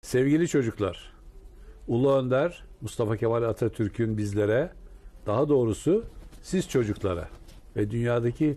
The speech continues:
tüm yaşıtlarınıza armağan ettiği en güzel bayramlardan biri yirmi üç Nisan Ulusal Egemenlik ve Çocuk Bayramı'dır. Türkiye Büyük Millet Meclisimizin de ilk açıldığı tarih olan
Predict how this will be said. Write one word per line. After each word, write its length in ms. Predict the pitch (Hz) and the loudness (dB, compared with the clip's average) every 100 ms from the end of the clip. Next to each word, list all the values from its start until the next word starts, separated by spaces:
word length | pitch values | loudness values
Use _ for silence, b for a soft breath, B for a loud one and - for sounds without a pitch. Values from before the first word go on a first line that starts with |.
| - | -2
tüm 300 | 196 208 185 | -2 0 0
yaşıtlarınıza 1000 | 135 113 127 - 117 117 117 107 151 185 | -2 -2 -4 -2 0 0 0 2 2 0
armağan 460 | - 113 113 123 120 | -2 -2 -2 -2 -2
ettiği 540 | 104 - 110 151 202 - - b b b b b b | -4 -2 2 2 0 -6 -20 b b b b b b
en 120 | 143 165 | 0 2
güzel 420 | 139 113 113 107 | 2 2 0 2
bayramlardan 760 | 123 123 113 110 104 101 95 | 2 2 0 -2 -2 -2 -2
biri 360 | 113 135 143 202 - - - - - - | 2 4 4 2 -6 -20 -20 -20 -16 -6
yirmi 280 | 113 131 143 | -2 0 0
üç 180 | 139 | 0
Nisan 480 | 120 104 - 123 180 - - | -2 -4 -2 -2 -2 -8 -4
Ulusal 420 | 113 - 123 147 | -4 -2 -2 0
Egemenlik 720 | 107 104 104 101 151 185 110 | 0 0 0 0 -2 -2 0
ve 220 | 123 190 - b b | 0 0 -6 b b
Çocuk 320 | 104 131 127 | -2 0 0
Bayramı'dır. 680 | 117 98 87 80 - - - - - - - - - - b b b b b b | 0 0 -2 -8 -14 -18 -20 -20 -20 -20 -20 -20 -20 -20 b b b b b b
Türkiye 420 | - 170 - 175 160 | 0 0 4 4 4
Büyük 220 | 165 143 | 2 2
Millet 300 | 147 151 151 | 2 2 0
Meclisimizin 1080 | 135 127 120 127 127 127 113 135 143 131 | -2 -2 -4 -2 2 2 2 2 2 0
de 220 | 113 113 - | 0 -2 0
ilk 240 | 170 175 | -2 0
açıldığı 480 | 131 - 117 110 131 | -2 0 -2 2 0
tarih 320 | - 113 123 | 2 0 2
olan 380 | 113 101 131 202 | 2 2 2 -2